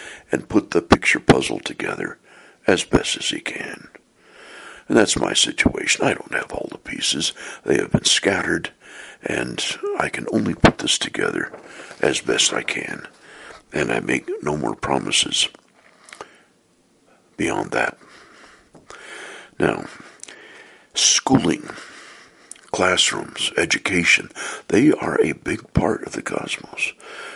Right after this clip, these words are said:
as we shall see in later chapters in this book. And if we don't see ourselves as students being led and taught by a concerned parent,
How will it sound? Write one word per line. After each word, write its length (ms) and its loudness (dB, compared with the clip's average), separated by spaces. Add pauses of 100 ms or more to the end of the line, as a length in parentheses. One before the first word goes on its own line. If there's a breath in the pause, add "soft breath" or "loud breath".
(120 loud breath)
as 180 4
we 120 6
shall 240 4
see 320 4
in 140 -6
later 240 -4
chapters 560 -4
in 120 -6
this 180 -2
book. 440 0 (600 loud breath)
And 140 6
if 100 6
we 60 8
don't 180 4
see 340 2
ourselves 560 0
as 80 2
students 840 0 (120)
being 440 2
led 320 -2
and 260 -6
taught 440 0 (440 loud breath)
by 120 0
a 120 0
concerned 540 -2
parent, 420 -2